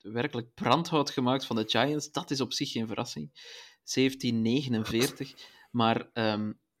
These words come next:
ja, de Cowboy-, de Cowboys lijken wel het team dat, eh, tegen slechte teams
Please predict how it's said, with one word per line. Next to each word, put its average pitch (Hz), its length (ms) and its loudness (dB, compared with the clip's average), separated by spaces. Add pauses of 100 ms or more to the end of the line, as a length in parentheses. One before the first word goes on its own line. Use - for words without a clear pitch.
(200)
ja, 123 200 -6
de 113 140 -4
Cowboy-, 156 540 0 (140)
de 123 160 -10
Cowboys 156 380 2
lijken 131 320 2
wel 135 100 2
het 113 180 -2
team 151 240 -6
dat, 113 280 -2
eh, 113 160 2
tegen 113 280 -4
slechte 139 440 -4
teams 165 500 -8